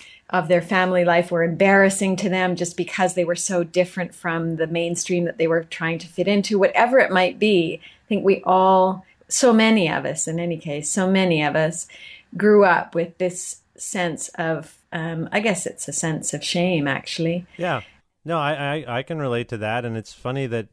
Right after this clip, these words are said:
Speaker 2: you started off, uh, explaining that you initially assumed your family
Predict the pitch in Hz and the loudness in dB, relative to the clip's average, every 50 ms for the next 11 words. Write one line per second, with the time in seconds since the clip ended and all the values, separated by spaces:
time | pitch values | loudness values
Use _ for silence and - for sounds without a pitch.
0 | _ - 110 110 104 - - 127 120 120 110 110 110 113 120 113 - - - _ | _ -16 -14 -14 -14 -10 -8 -8 -8 -6 -6 -6 -4 -4 -4 -4 -6 -12 -20 _
1 | _ _ _ _ _ _ _ _ _ 107 107 98 110 - - - - 113 113 117 | _ _ _ _ _ _ _ _ _ -14 -14 -14 -14 -18 -16 -10 -8 -6 -6 -6
2 | 117 110 104 104 101 95 - _ 117 113 107 104 107 117 113 - - 117 110 110 | -6 -6 -6 -8 -8 -10 -14 _ -14 -12 -10 -8 -8 -10 -10 -10 -10 -8 -8 -8
3 | 104 98 - - 117 117 117 113 104 104 98 - 117 113 113 113 113 110 107 104 | -8 -10 -10 -8 -8 -8 -6 -6 -8 -8 -8 -8 -8 -8 -6 -6 -6 -6 -6 -6
4 | 107 101 | -8 -10